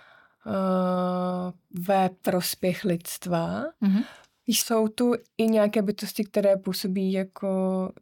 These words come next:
Speaker 1: eh, na druhou stranu, abych tak řekla?
Speaker 2: Eh,
Speaker 1: Nebo
Speaker 2: teď,
Speaker 1: jak to
Speaker 2: teď jsou
Speaker 1: vnímá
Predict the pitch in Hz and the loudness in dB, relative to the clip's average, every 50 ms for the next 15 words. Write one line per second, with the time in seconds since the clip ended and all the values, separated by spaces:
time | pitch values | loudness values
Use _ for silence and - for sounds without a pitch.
0 | _ - 95 190 - 92 92 92 - - _ _ _ _ 190 185 175 180 180 175 | _ -8 -6 -4 -4 -4 -6 -8 -10 -14 _ _ _ _ -2 0 0 0 0 -2
1 | 202 202 196 - - 202 185 180 190 214 254 339 403 - _ - - _ _ _ | -2 -4 -6 -4 -2 -2 -2 0 0 0 0 0 -2 -4 _ -20 -20 _ _ _
2 | _ _ - - 208 196 202 208 208 - - 208 208 214 220 214 208 - 233 233 | _ _ -10 -6 -4 -2 -2 -2 -2 0 2 2 2 2 2 0 -2 0 0 0
3 | 285 381 - - - - _ _ _ _ _ - 240 226 220 220 214 214 208 208 | 0 -2 -4 -10 -20 -20 _ _ _ _ _ 0 2 2 4 4 4 4 4 2
4 | 208 - - - - - - - - _ _ _ _ _ 233 233 226 247 254 269 | 2 0 -2 -6 -10 -10 -10 -12 -14 _ _ _ _ _ 2 4 4 4 2 4
5 | - 294 294 381 349 294 | 2 4 6 6 6 8